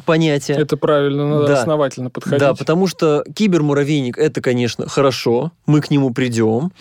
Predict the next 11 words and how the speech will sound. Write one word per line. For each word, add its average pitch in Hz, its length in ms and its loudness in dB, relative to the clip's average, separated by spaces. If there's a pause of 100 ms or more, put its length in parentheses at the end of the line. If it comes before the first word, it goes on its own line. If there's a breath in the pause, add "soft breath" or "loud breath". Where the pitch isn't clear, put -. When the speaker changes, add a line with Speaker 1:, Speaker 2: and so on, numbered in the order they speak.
(120)
Speaker 1:
Но 247 220 4
для 185 160 0
начала, 196 380 0
для 160 160 0
тех, 202 240 -2
кто 165 340 0
не 160 160 0
слушал 151 380 0
наши 127 280 -2
предыдущие 131 560 0
эпизоды, 165 520 0